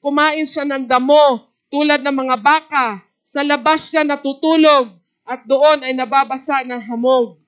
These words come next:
Okay, next. Twenty-two. "At bagaman alam ninyo ito, King Belshazzar, hindi kayo nagpakumbaba. Sa halip, nagmataas kayo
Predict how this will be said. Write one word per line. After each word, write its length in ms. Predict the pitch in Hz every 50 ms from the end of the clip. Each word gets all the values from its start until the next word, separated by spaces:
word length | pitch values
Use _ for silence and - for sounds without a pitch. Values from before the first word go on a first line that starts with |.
| _ _ _ _ _ _ _ _ _ _ _ _ _ _
Okay, 240 | - 214 240 254 247
next. 720 | 247 262 285 302 311 - - - - - - - _ _
Twenty-two. 880 | - 233 262 277 262 269 285 - - 320 320 320 320 302 269 220 185 165 _ _ _ _ _ _ _ _
"At 160 | - 240 262 254 226
bagaman 960 | 214 254 269 247 214 262 254 262 285 330 370 370 370 349 294 262 233 226 _
alam 400 | - 262 277 285 320 339 330 320
ninyo 400 | 311 320 320 302 302 311 302 294
ito, 380 | 302 - _ - 320 330 339 339 320 285 233 196 185 - _ _ _ _ _ _ _ _ _ _ -
King 320 | 311 339 359 359 330 302 254
Belshazzar, 1120 | 269 311 320 330 330 - 330 330 320 330 330 339 359 359 359 349 320 269 220 196 185 175 151 _ _ _ _ _ _ _ _ _ _ _ _
hindi 640 | - 269 311 302 294 285 247 220 320 349 349 294 - _
kayo 560 | - 302 294 285 302 330 320 311 294 254 208 180 208
nagpakumbaba. 1120 | 240 262 277 277 220 208 _ - 247 240 - 247 247 240 214 220 214 196 214 202 185 - _ _ _ _ _ _ _ _ _ _ _ _ _ _ _ _ _ _ _ _ _ _ _ _ _ _ _ _ _ _ _ _ _ _ _ _
Sa 240 | - - - 254 240
halip, 480 | 262 277 277 294 339 370 370 349 - _ _ _ _ _ - 202
nagmataas 800 | 254 262 233 254 277 294 302 285 294 254 254 277 294 - - -
kayo 640 | - 269 269 269 302 320 330 330 311 269 233 -